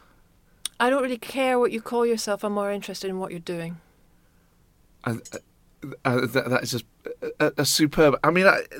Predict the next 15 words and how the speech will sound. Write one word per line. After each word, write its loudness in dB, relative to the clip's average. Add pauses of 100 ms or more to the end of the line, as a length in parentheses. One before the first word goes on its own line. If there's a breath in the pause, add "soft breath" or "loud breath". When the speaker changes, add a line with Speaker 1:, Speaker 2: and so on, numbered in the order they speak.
(160)
Speaker 2:
I, 6 (240)
I 8
only 6
asked 2
that 2
because 2
I 6
saw 6
on 4
the 0
magazine 0
stand -4
the 2
other 0
day, 0